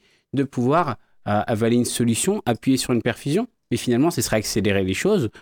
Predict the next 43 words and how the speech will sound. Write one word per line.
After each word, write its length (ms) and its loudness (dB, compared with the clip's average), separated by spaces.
Moi, 100 0
je 100 -10
pense 240 -2
à 60 2
Agnès, 420 2
une 140 0
adhérente 400 2
de 80 2
l'A 140 2
D 140 0
M 120 4
D, 340 0
qui 100 -2
est 20 -2
partie 400 -2
en 100 2
Suisse 460 -2
il 40 2
y 40 4
a 180 2
un 80 2
petit 160 -8
peu 140 0
plus 160 -2
de 60 0
deux 260 2
ans, 100 0
euh, 400 2
qui 140 -2
disait 240 2
finalement, 600 2
la 220 2
loi, 240 2
peut-être 380 -4
qu'à 160 0
un 40 0
moment, 400 2
je 100 -20
devrais 280 0
me 100 2
dire, 260 -2
moi, 380 4
euh, 140 2